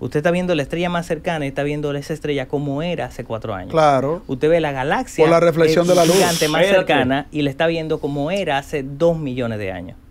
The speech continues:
Speaker 1: Usted ve a donde llega a ver el de telescopio espacial James Webb y está viendo trece mil millones de años atrás.
Speaker 3: Ay, mamá.
Speaker 1: Entonces está viendo literalmente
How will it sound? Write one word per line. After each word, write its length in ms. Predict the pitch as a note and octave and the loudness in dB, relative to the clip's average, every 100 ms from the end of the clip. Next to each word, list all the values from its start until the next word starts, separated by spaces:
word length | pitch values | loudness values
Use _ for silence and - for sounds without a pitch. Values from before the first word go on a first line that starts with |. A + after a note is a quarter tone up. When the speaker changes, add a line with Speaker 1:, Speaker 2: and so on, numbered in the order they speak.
| - - - - - - - - C#3 | -20 -20 -20 -20 -20 -20 -20 -12 -8
Speaker 1:
Usted 280 | B2+ F3+ | 0 2
ve 260 | F3 C#3+ C3+ | 4 2 0
a 140 | B2+ C3+ | -4 -2
donde 340 | C3 C3 B2+ | -2 0 -2
llega 400 | B2+ F3+ G3+ G3+ | -2 -2 -2 -4
a 160 | G3 C3+ | -6 -2
ver 320 | D#3 E3+ - | 0 0 -2
el 160 | C3+ B2 | -6 -4
de 100 | A#2+ | -4
telescopio 480 | A#2 A#2 D#3 D3 - | -6 -4 -4 -2 -4
espacial 340 | B2 D3 C#3+ | -4 -4 -2
James 200 | D#3 D#3 | -2 -2
Webb 180 | D3+ D3+ | -2 -2
y 40 | |
está 160 | C#3 C3+ | -4 -4
viendo 320 | C#3 C#3+ C3 | -4 -4 -6
trece 400 | - C3 A#2+ B2+ | -6 -8 -6 -4
mil 300 | C3+ E3+ F3+ | -4 -4 -4
millones 480 | D#3+ B2+ C#3 D3 C3+ | -4 -4 -4 -4 -4
de 100 | B2+ | -4
años 240 | C3 C3 | -4 -4
atrás. 280 | A#2 A#2+ A2+ | -4 -2 -2
Speaker 3:
Ay, 200 | C3+ G3+ | -2 -4
mamá. 760 | A3 F3 D#3 C#3 B2+ A2+ A2 G2+ | -4 -4 -6 -6 -6 -8 -8 -6
Speaker 1:
Entonces 200 | F#2 D3 | -4 -2
está 160 | D#3+ D#3 | 0 0
viendo 380 | D#3+ E3 E3 - | 0 2 0 0
literalmente 1300 | D3 E3 E3+ C#3+ D#3 D#3+ F3 E3+ D#3 C#3 C3+ C#3 | -2 -2 -2 0 0 2 0 0 0 -2 -2 -6